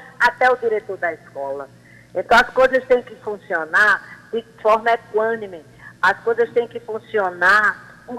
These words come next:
muita eficiência, para que a gente possa trazer conhecimento, descobrir talentos, né? Nós temos que fazer,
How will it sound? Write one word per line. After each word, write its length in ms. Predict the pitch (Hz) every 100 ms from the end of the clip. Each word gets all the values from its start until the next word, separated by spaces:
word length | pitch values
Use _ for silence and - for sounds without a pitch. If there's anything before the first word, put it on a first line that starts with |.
| 254
muita 260 | 302 277 - 269 339
eficiência, 1000 | 339 247 - - 175 160 156 - 151 143 - - -
para 180 | 196 208
que 120 | 208
a 80 | 208
gente 300 | 208 202 220 - -
possa 580 | 180 185 196 - 220 214 - - -
trazer 600 | 190 190 175 170 165 160
conhecimento, 1300 | - 175 175 185 - 269 247 233 220 202 - 196 196 - - - _
descobrir 540 | 214 - 403 - 196
talentos, 960 | 190 220 226 214 208 202 196 - 196 185 - - - -
né? 220 | 180 190 - -
Nós 180 | 214 214
temos 240 | 214 208 -
que 100 | 202
fazer, 580 | 190 190 180 180 170 151